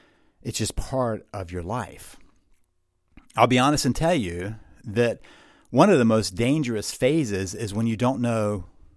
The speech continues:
what you don't know. We can watch it every day <laughs> when people are on Facebook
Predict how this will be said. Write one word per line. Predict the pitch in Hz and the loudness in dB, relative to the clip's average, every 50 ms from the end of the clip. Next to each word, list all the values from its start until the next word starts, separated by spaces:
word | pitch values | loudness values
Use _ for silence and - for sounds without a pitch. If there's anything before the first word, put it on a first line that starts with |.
| _ - | _ -6
what | 107 113 120 117 | -4 -4 -2 -2
you | 110 107 | -2 -2
don't | 107 101 98 95 | -2 -2 -4 -4
know. | 98 123 117 - 65 - - - - - _ _ _ _ _ _ _ _ _ _ _ _ _ _ _ _ _ _ _ _ _ _ _ _ _ - | -4 -4 -6 -8 -12 -16 -18 -20 -20 -20 _ _ _ _ _ _ _ _ _ _ _ _ _ _ _ _ _ _ _ _ _ _ _ _ _ -8
We | 117 117 120 | -4 -4 0
can | - 120 107 104 | 2 2 0 2
watch | 104 120 135 127 - | 0 0 0 0 -2
it | 110 107 | -2 -4
every | 107 98 98 | -2 -4 -4
day | 87 101 104 104 87 80 78 - - - - _ _ | -4 -2 -2 -4 -4 -8 -12 -18 -20 -20 -20 _ _
<laughs> | - 208 - - - - | -14 -14 -14 -14 -16 -6
when | - 135 131 127 | -2 -2 -2 0
people | - 135 123 - 123 120 - | 0 -2 0 0 0 -2 0
are | 110 | 0
on | 113 117 113 107 | 0 0 -2 -2
Facebook | - - 123 127 - - - 85 80 - | 0 0 0 0 0 -2 -4 -4 -4 -6